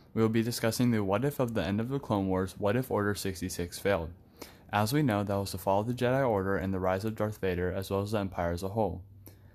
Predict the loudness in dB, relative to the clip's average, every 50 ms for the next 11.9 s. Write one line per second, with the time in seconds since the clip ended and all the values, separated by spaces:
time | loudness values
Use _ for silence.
0 | -20 -20 _ _ _ _ _ _ _ 2 4 4 4 4 4 4 2 2 2 0
1 | 0 0 0 2 2 0 -2 -2 -4 -8 -8 -4 -2 0 0 0 -2 -2 -4 -4
2 | -4 0 2 2 2 2 0 -2 -6 -8 -6 -6 -4 -4 -2 -4 -6 -8 -12 -20
3 | -20 -20 -8 -6 -6 -2 0 2 2 2 2 2 0 0 -2 -4 -4 -2 2 4
4 | 4 4 2 0 -4 -8 -14 -20 _ _ _ 0 2 2 2 2 2 2 0 0
5 | 0 -2 -2 -2 0 0 0 2 2 2 2 0 0 0 0 0 0 0 0 -2
6 | -2 -6 -6 -4 -2 -2 0 0 -2 -2 -2 0 2 2 4 4 2 0 -2 -4
7 | -6 -6 -6 -6 -6 -6 -6 -4 -2 -2 -2 -2 -2 -2 -4 -4 -2 -2 0 0
8 | 0 0 -2 -4 -6 -6 -6 -2 0 0 0 0 -2 -4 -6 -4 -4 -4 -4 -4
9 | -2 0 0 0 0 0 -2 0 0 0 0 0 -2 0 0 2 2 2 2 0
10 | 0 0 2 2 0 -2 -2 -4 -8 -6 -4 -4 -4 -4 -4 -2 -2 -2 -2 -2
11 | -2 -4 -2 0 0 0 2 0 2 2 2 2 2 0 -4 -6 -8 -12